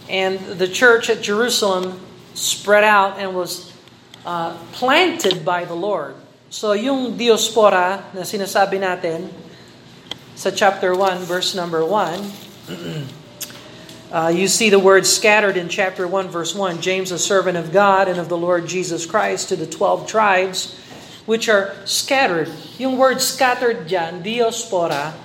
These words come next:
part of the word diaspora has the word dios-, uh, spores.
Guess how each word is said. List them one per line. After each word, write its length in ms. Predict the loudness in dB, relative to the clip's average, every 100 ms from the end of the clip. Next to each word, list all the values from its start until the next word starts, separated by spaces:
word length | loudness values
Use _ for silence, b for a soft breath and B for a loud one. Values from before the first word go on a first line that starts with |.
| B B B B B -20 0
part 240 | 6 6
of 20 | 4
the 140 | 2
word 240 | 2 2
diaspora 640 | 0 -4 -4 0 2 2 -2
has 240 | -4 -2
the 80 | 0
word 560 | 2 2 0 -2 -10 -4
dios-, 320 | -2 0 -2
uh, 320 | -4 -6 -2
spores. 880 | 0 4 8 8 6 0 -8 -12